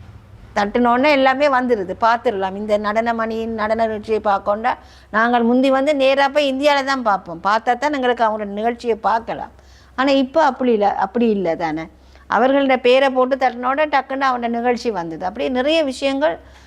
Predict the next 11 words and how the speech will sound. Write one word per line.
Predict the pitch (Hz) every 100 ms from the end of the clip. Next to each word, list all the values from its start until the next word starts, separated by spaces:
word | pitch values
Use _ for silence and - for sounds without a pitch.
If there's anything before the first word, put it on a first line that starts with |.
| -
ஈஸியா | 247 302 320 349 349 311
அவங்களுக்கு | 262 240 233
கிடைக்கக்கூடிய | 240 247 240 240 233 233 214
சந்தர்ப்பம் | 214 196 233 247 233 170
இருக்கு. | 156 - -
ஆனா | 226 240 233
அந்த | 220 214 208 -
ஈஸியா | 233 277 320 339
கிடைக்குதுன்னு | 277 247 240 254 233 233
அதை | 294 254 240
அவங்க | 196 214 262